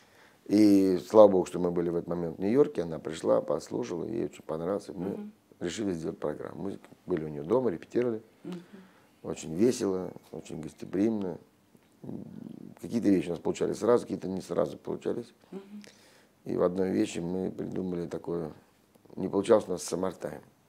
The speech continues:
Speaker 2: Мгм.
Speaker 1: Не получалось, э, по каким-то причинам, никак не могли найти ритм. И я сказал: «Елена Васильевна, давайте сделаем так. Вы пойте своё,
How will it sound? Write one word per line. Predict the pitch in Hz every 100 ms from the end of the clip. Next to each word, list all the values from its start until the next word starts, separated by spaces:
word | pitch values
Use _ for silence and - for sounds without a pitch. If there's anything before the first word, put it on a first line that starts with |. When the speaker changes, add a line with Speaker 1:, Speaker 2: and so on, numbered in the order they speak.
| _ -
Speaker 2:
Мгм. | 196 208 190
Speaker 1:
Не | 113
получалось, | 101 98 127 131 110 - - - - _ _ _ _ _
э, | - - - 85 82 85
по | 95
каким-то | 117 98
причинам, | - 101 95 87
никак | 90 104 85
не |
могли | 90 85 87
найти | 90 82 85
ритм. | 90 - 69
И | -
я | 110
сказал: | 110 - 76 - - _ _ -
«Елена | 107 104
Васильевна, | 87 - 73 82
давайте | 101 120 -
сделаем | 85 87 -
так. | - - _ _ _ _
Вы | 101 120
пойте | - - - -
своё, | - - 107 120 123